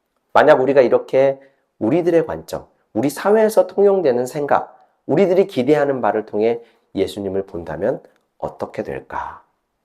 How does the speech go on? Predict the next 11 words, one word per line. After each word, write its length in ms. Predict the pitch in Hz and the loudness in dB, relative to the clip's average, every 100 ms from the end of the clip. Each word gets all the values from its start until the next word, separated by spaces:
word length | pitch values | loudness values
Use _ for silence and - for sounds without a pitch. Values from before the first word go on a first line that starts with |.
| _ _ _ _ | _ _ _ _
크고 640 | - 196 190 190 - - _ _ _ | -2 2 2 2 -6 -20 _ _ _
멋진 560 | 90 87 - 101 120 - | -6 -6 -4 -4 -4 -10
준말을 540 | - 104 104 95 92 | -6 -6 -4 -6 -8
탄 300 | - 120 160 _ _ | -8 -10 -10 _ _
전쟁 560 | - 92 101 113 113 92 | -12 -10 -6 -6 -6 -10
영웅과 640 | 76 76 78 80 - _ _ _ _ _ _ _ - | -14 -16 -10 -10 -10 _ _ _ _ _ _ _ -8
겸손하게 1000 | 107 107 127 127 113 113 110 110 107 - _ _ _ | -4 -2 0 2 2 2 2 0 -2 -14 _ _ _
어린 260 | 90 113 110 | -2 0 0
나귀를 540 | - 92 113 139 139 | -2 -2 -2 -2 -2
타고 280 | 131 117 107 | -4 -4 -2
오신 360 | 98 135 156 | -2 -6 -8